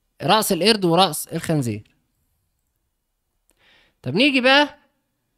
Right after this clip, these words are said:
للصورة، آه، في الوضع جيم.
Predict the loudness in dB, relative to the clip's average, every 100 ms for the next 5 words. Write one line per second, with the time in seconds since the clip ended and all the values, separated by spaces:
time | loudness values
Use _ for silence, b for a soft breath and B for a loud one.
0 | _ _ _ _ -2 2 4 2 -2 -6
1 | -4 0 2 2 -2 -20 _ _ _ _
2 | -8 -2 0 0 0 0 2 2 2 -2
3 | -2